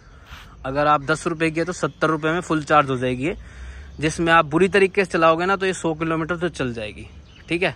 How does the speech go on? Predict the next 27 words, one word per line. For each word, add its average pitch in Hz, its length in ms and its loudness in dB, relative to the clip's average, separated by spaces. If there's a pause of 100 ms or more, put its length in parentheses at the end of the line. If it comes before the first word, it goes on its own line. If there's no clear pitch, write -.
(680)
बुरी 151 200 6
तरीके 139 400 2
से। 107 180 -12 (300)
अगर 151 200 4
आप 165 140 6
इसको 170 280 -2
इको 165 280 2
मोड 180 200 4
में 175 100 2
चलाओगे 147 360 2
ना 202 100 2
तो 196 120 -2
डेढ़ 160 260 2
सौ 170 140 -2
किलोमीटर 165 460 0
भी 156 80 -4
चल 143 200 -4
जाएगी 151 300 -4 (240)
आपकी 139 260 -2
सत्तर 151 380 -2
रुपये 151 240 -2
की 180 100 -2
बिजली 127 280 -4
में। 101 180 -14 (880)
तो 147 60 0
ये 139 220 0
है, 113 140 -8